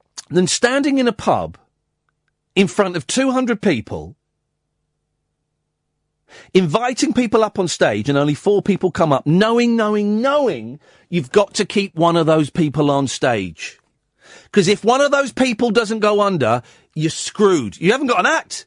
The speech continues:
If one of those people doesn't go under, you've got to go, "Well, thanks very much, guys. Um, that's not worked." Uh, and you've wasted thirty minutes of people's time in a pub.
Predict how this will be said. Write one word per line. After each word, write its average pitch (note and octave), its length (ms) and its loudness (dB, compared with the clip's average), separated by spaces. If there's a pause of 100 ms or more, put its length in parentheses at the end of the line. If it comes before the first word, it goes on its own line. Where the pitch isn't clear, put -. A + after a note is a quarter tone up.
If - 80 -4
one B3+ 80 4
of D#4 60 2
those F4 140 0
people C#4+ 240 0
doesn't A#3+ 240 -2
go A#3+ 180 2
under, G#3+ 320 0
you've E3 160 0
got G#3 100 2
to G3+ 60 2
go, G3 340 2 (680)
"Well, C#4 360 0 (1120)
thanks F#3+ 240 0
very C4+ 200 2
much, D#4+ 280 0
guys. A#3 600 -2 (140)
Um, G3 520 2
that's B3 280 -2
not A#3+ 160 -2
worked." A3+ 560 -2 (120)
Uh, F#3+ 180 4
and A#3+ 200 0
you've D4 120 2
wasted E4 360 2
thirty A#3+ 340 0
minutes B3 360 0
of E3+ 140 -2
people's F#3 380 0
time B3+ 280 0
in C3 80 -2
a C3 60 -4
pub. - 280 -2